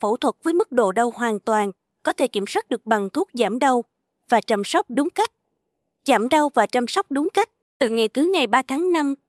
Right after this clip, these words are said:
trở đi mức độ đau giảm rõ rệt và bệnh nhân hồi phục hoàn toàn sau bảy đến mười bốn ngày.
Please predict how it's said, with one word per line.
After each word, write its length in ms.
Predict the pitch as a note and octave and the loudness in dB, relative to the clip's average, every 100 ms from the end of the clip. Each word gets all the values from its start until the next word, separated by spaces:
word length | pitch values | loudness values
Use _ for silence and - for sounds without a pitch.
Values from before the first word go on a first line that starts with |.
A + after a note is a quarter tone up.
| _ _ | _ _
trở 140 | G3+ | -2
đi 100 | G#3+ | 0
mức 200 | C4 E4 | 0 0
độ 160 | B3 G#3 | 0 0
đau 180 | G3+ A#3+ A3 | 0 -4 -2
giảm 200 | F3 A3 | -4 -4
rõ 220 | A#3 G3 | -4 -4
rệt 200 | B3 G#3 _ _ _ _ _ _ | -2 -4 _ _ _ _ _ _
và 120 | C4+ | 0
bệnh 200 | A3+ G#3+ | 2 0
nhân 160 | C#4 D#4+ | 0 0
hồi 180 | C#4+ A3+ | 0 0
phục 200 | A#3+ - | -2 -6
hoàn 240 | - A3+ | -4 -2
toàn 200 | G#3+ A#3 G#3+ | 0 -2 0
sau 180 | - C4 | -2 0
bảy 200 | A#3 F3+ | 0 -2
đến 160 | C4 | -2
mười 200 | F4 B3+ | 2 0
bốn 220 | F3+ B3 G4 | 2 -2 0
ngày. 220 | F#4+ A#3 | -2 -2